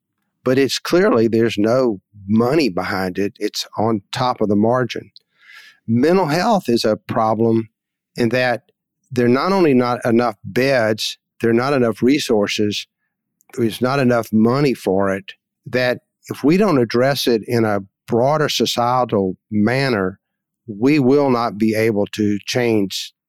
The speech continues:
both these health inequities or really impact,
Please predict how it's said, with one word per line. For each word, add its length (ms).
both 320
these 200
health 280
inequities 680
or 500
really 420
impact, 600